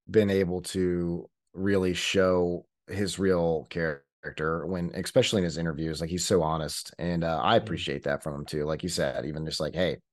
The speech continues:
Speaker 1: I have to look at the data, but maybe I just got in there way too hot and
Speaker 2: Yeah.
Speaker 1: ran into the fence. I made a mistake."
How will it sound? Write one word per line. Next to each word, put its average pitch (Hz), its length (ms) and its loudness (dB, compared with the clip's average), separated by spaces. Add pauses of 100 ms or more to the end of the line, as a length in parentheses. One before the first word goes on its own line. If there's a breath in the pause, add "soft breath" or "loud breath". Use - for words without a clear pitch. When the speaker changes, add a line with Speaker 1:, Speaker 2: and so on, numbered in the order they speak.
(220)
Speaker 1:
I - 60 0
have 90 100 0
to 120 80 4
look 113 100 6
at 98 80 2
the 80 80 -4
data, 90 460 2
but 82 220 -2
maybe 82 200 0
I 104 100 4
just 113 200 2
got 127 160 6
in 143 80 2
there 147 140 0
way 151 120 6
too 147 180 0
hot 151 260 0 (100)
and 92 160 -4
Speaker 2:
Yeah. 82 200 -4 (120)
Speaker 1:
ran 87 300 0
into 117 100 6
the 113 100 4
fence. 62 400 -6 (100)
I 76 120 2
made 92 160 6
a 92 40 2
mistake." 80 460 -2